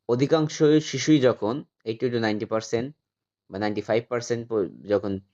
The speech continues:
শিশু পোলিও ভ্যাকসিন পেয়েছে, তখন ভাইরাস নতুন করে আগ-,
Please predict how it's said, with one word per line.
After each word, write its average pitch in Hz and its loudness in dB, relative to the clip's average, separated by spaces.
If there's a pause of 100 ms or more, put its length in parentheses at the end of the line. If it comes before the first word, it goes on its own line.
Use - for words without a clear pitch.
(440)
শিশু 107 4 (600)
পোলিও 123 4
ভ্যাকসিন 123 0
পেয়েছে, 107 2
তখন 113 -6
ভাইরাস 110 0
নতুন 120 -6
করে 113 4
আগ-, 104 -6